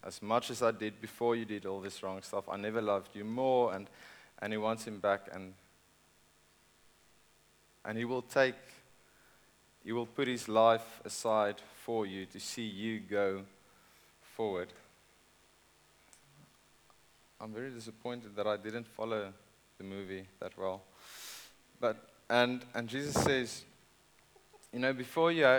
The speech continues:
you go any further, you have to realize who you are talking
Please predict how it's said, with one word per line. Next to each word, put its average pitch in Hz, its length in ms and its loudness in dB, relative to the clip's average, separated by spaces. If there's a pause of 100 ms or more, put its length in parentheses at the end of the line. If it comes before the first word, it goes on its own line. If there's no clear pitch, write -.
you 120 120 -4
go 123 140 6
any 127 220 4
further, 107 580 2 (760)
you 131 140 0
have 165 240 4
to 135 240 -2
realize 107 1200 2 (1400)
who 113 120 -4
you 127 260 -2
are 113 80 0
talking 113 400 -6